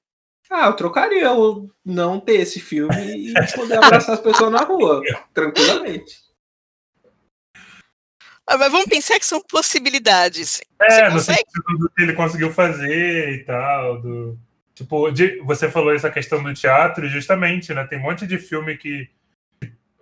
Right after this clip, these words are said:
Speaker 2: um monte de, sei lá, de diretor e tal, que fa-, faria o mesmo filme parecendo uma peça de teatro e ele consegue dar uma ousada,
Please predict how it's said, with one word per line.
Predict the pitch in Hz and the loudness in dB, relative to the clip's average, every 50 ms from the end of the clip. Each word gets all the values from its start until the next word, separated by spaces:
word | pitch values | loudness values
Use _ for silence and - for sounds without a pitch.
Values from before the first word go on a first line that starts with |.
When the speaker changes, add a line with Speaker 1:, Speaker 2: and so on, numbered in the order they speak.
| _ _ _ _ | _ _ _ _
Speaker 2:
um | 113 | -14
monte | 120 131 131 - 143 123 | -12 -10 -10 -10 -12 -14
de, | - | -10
sei | - 131 | -8 -8
lá, | 113 104 | -8 -8
de | 98 101 101 | -8 -12 -14
diretor | 98 104 113 110 113 110 - 113 110 120 127 123 | -12 -8 -8 -8 -8 -8 -10 -10 -8 -8 -8 -8
e | 117 113 | -8 -6
tal, | - 120 123 123 | -6 -6 -6 -6
que | - - | -8 -12
fa-, | - - 127 117 - _ _ _ | -14 -14 -18 -20 -20 _ _ _
faria | _ - 127 120 120 123 131 147 156 151 143 143 | _ -2 -2 0 0 0 0 0 0 0 0 -2
o | 143 143 127 | -6 -8 -6
mesmo | 131 139 151 147 151 147 139 | -6 -6 -6 -6 -6 -8 -8
filme | - - 139 147 160 170 170 170 | -8 -6 -4 -2 -2 -2 -2 0
parecendo | 160 143 143 139 - 147 143 | 0 0 0 0 -2 -2 -2
uma | 143 139 135 | -2 0 0
peça | 143 139 - - | -2 -4 -4 -6
de | 127 127 127 | -8 -8 -4
teatro | - 156 139 131 135 139 - - 165 | 0 2 4 4 2 0 -2 -2 -4
e | 165 | -4
ele | 165 160 | -4 -4
consegue | - 175 170 170 - 165 156 165 | -6 -6 -6 -4 -4 -4 -4 0
dar | 156 160 160 | 0 2 2
uma | 156 160 165 | 2 2 0
ousada, | 165 165 156 139 143 131 135 139 143 143 160 170 175 | 0 0 2 4 4 6 6 6 6 4 -2 -8 -10